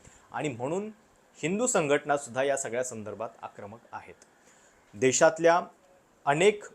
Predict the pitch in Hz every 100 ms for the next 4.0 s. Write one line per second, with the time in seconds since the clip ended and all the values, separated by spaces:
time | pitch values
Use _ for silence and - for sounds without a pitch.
0 | - 131 135 185 214 214 165 151 143 143
1 | 147 127 131 147 151 - 104 165 - -
2 | 165 120 127 135 208 - - 143 127 131
3 | 135 151 160 175 175 - _ - _